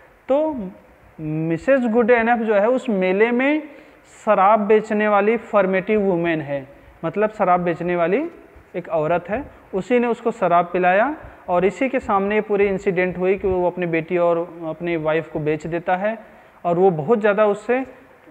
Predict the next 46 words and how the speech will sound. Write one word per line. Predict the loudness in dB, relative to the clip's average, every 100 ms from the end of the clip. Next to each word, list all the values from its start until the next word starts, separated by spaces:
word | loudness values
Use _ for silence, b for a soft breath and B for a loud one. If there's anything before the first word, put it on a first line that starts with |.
| -10 2
चिढ़ | 4
भी | 4 2
जाती | 2 2 0
है, | 0
गुस्सा | -2 -2 0
भी | 2
हो | 2
जाती | 2 2 0
है। | 0
बाद | 2 4 4
में | 4 2
यही | 4 2 2
मिसेज | 0 0 0 2
गुडएनफ, | 0 2 0 -2 -4 -14 B B B -10
जब | 0 0 2
माइकल | 0 0 -2
हेंचार्ड | 0 -2 0 2 2 -2 -10 -20 -20 -20 _ _ _ _ -10
मेयर | -2 0 2
बना | 2 2 2
होता | 2 2 0
है | 2 2
और | 2
उसकी | 0 -2 -6
सुनवाई | -4 0 2 4
हो | 4 2
रही | 2
होती | 2 0 0
है | 2 0 -4 B B -8
किसी | -6 -4
केस | 0 0 0 -2
में | -2
मिसेज | -2 -2 -2 -2
गुडएनफ | -2 0 0 0 -2
के | -8
खिलाफ, | -2 0 0 -2 -20 B B B -2
तो | 2 2
ये | 4 2
माइकल | 4 0 0 0
हेंचार्ड | 0 0 2 0 0
की | -4
पूरी | -2 -2 -2
स्टोरी | -4 -2 0
एक्सप्लेन | 0 -4 -4 -2 -2
कर | -4
देती | -2 -4 -4
है, | -4 -4